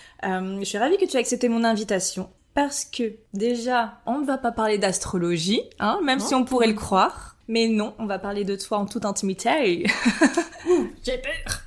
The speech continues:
Speaker 1: Et, euh, et du coup, c'est un podcast, ouais, vraiment en toute intimité avec toi, sur un sujet particulier, parce que ça me rappelle un peu mon pourquoi de j'existe et pourquoi je suis ici avec Thérapie Self-Care. Donc c'est pour ça que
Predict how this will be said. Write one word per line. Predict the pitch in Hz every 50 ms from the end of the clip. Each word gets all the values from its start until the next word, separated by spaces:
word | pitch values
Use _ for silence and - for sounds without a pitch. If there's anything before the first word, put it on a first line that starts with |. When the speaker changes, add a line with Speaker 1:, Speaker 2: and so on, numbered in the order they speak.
| - -
Speaker 1:
Et, | 269 262 254 254 247
euh, | 233 226 226 226 220 220 220 220 -
et | - 247 226
du | 233 277
coup, | - 370
c'est | 311 247 214
un | 226 220 220
podcast, | - 214 214 214 - 247 302 - -
ouais, | 214 180 202
vraiment | 208 202 208 208 208 233 269
en | 277 269
toute | - 262 294
intimité | 247 247 254 240 - 240
avec | 208 196 196 190 -
toi, | - - 185 - - - - -
sur | - - 262 254
un | 240 240
sujet | - 262 214 226 214
particulier, | 226 311 330 330 - 302 247 - - 247 196 175 180 - - - _ _ _ _ _ -
parce | - 196 - -
que | 247
ça | 240 - 190
me | 180 180
rappelle | 180 175 - 226 220
un | 202 185
peu | - 220 214
mon | 214 226 220
pourquoi | 220 - 262 262 262 - - 269 254 240 226
de | 190 214 214
j'existe | 196 214 208 202 208 202 220 233 233 233 226 220 208
et | 196
pourquoi | 185 - 208 208 - - - - 226 220 220 220 220 214 196
je | 180 180
suis | 175 - - 208 202
ici | 196 - - 233 220 208
avec | 185 175 180 180
Thérapie | - 190 185 180 185 196 185
Self-Care. | - 180 170 - - 226 277 311
Donc | 247 220
c'est | - 226 202
pour | 208 214 - -
ça | - - 240 233
que | 233 - - 233 226 226